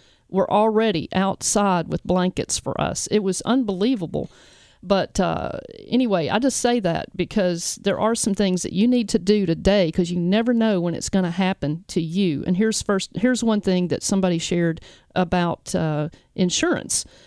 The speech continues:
And they shared it he-, right here on the show. "Video everything in your house and outside of your house, too, today. Make a list of the items you own in your house with copies of, uh,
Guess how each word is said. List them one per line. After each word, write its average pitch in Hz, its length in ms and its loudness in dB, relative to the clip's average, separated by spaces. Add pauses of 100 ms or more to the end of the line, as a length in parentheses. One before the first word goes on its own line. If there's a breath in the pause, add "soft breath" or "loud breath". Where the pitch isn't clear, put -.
(140 loud breath)
And 170 80 2
they 160 60 2
shared 233 300 2
it 196 80 -2
he-, 233 60 2
right 220 220 0
here 233 160 0
on 214 120 0
the 214 60 0
show. - 360 -2 (360 soft breath)
"Video 262 520 4
everything 262 500 2
in 220 100 2
your 185 140 2
house 175 400 -2
and 160 220 0
outside 196 480 0
of 175 80 -4
your 180 100 0
house, 185 320 -2
too, 165 400 0 (300)
today. 208 640 0 (440 soft breath)
Make 220 240 2
a 208 60 4
list 226 320 0
of 139 160 -4
the - 120 -2
items 233 380 2
you 247 100 0
own 226 260 2
in 220 100 2
your 202 100 0
house 208 400 -2
with - 140 -4
copies 196 420 -2
of, 160 260 -2
uh, - 40 -6